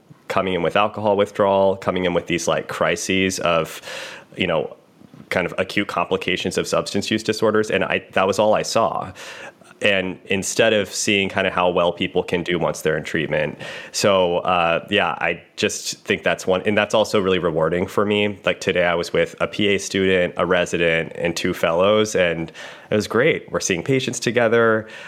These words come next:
Um, one of our patients hugged my fellow. It was re-, really nice. So anyway, I mean, I think th-, those are the things that make me feel like we're doing good work.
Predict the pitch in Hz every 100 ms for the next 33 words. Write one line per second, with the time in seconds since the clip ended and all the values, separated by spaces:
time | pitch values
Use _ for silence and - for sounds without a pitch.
0 | - 95 90 82 76 85 90 - - -
1 | - _ _ _ - 98 98 98 101 95
2 | 90 87 95 92 87 - 110 101 92 85
3 | 95 85 - 104 85 71 62 - 107 101
4 | 92 80 64 - - 101 98 98 101 120
5 | - 113 113 117 117 127 113 98 92 90
6 | 85 85 85 - - - 110 101 98 90
7 | - 165 - - 104 92 92 82 87 78
8 | - - -